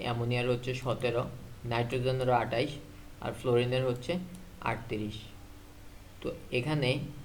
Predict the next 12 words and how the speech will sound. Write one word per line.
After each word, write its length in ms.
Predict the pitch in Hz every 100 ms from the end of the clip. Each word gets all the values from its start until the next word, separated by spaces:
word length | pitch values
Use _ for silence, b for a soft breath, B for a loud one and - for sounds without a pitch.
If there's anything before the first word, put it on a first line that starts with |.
| - - - - - - - -
অ্যামোনিয়া, 540 | 127 127 139 151 151 143 - -
কার, 200 | 135 135 147 -
অ্যামোনিয়ার 480 | 123 123 127 135 139
হচ্ছে 180 | 139 139
সবচেয়ে 380 | 131 113 - 110
কম, 100 | 107 - - 123
এই 60 | 120
কারণে 240 | 123 131 135
অ্যামোনিয়ার 460 | 117 117 123 175 180 127
ব্যাপনের 360 | 113 117 110 113
হার 120 | 107
বেশি, 300 | 104 107